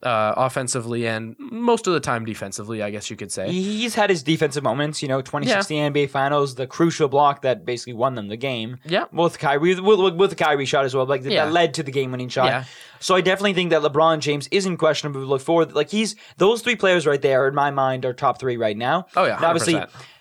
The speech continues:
Speaker 2: the, there was another topic as well, like, where it was Ke-, Kevin Durant obviously being injured, I think, wasn't kind of in there. But I'd say
Speaker 1: Yeah,
Speaker 2: if
Speaker 1: he
Speaker 2: Kevin
Speaker 1: was, he
Speaker 2: Durant
Speaker 1: was
Speaker 2: was
Speaker 1: left off the
Speaker 2: healthy,
Speaker 1: list.
Speaker 2: he would be easily, I'd say, t-, I would say fourth. Like, he could battle with LeBron for third, honestly.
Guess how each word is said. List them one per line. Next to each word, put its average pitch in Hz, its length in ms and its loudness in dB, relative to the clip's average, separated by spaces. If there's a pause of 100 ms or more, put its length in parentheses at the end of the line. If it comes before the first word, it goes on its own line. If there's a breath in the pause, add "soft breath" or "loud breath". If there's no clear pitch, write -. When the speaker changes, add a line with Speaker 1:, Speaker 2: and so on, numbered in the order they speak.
(160 loud breath)
Speaker 2:
the, 151 180 -4
there 143 220 -2
was 170 100 2
another 185 200 2
topic 165 260 2
as 131 100 -8
well, 151 120 6
like, 139 160 2
where 147 140 4
it - 20 4
was 131 160 2
Ke-, 170 220 -4
Kevin 208 220 0
Durant 180 280 2 (140)
obviously 151 320 2
being 151 300 -4
injured, 143 240 0
I 135 60 2
think, 143 220 -8
wasn't 147 440 0
kind 151 160 -2
of 135 80 -2
in 151 140 2
there. 196 140 2
But 170 140 4
I'd 151 120 4
say 139 80 4
Speaker 1:
Yeah, - 80 4
Speaker 2:
if - 80 -4
Speaker 1:
he 131 40 0
Speaker 2:
Kevin 180 140 2
Speaker 1:
was, 226 100 2
he 208 60 2
Speaker 2:
Durant - 100 4
Speaker 1:
was - 80 0
Speaker 2:
was 175 80 4
Speaker 1:
left 131 100 2
off 165 180 4
the 196 80 2
Speaker 2:
healthy, 220 100 0
Speaker 1:
list. - 320 -10
Speaker 2:
he 190 200 2
would 196 140 4
be 170 320 0 (460)
easily, 190 640 2
I'd 147 160 4
say, 156 160 2
t-, - 200 -8
I 196 80 4
would 214 140 0
say 226 140 0
fourth. - 500 2
Like, 214 160 4
he 247 160 -6
could 214 180 -6
battle 180 300 2
with 170 120 0
LeBron 147 320 2
for 131 120 -6
third, 117 280 0
honestly. 107 400 -6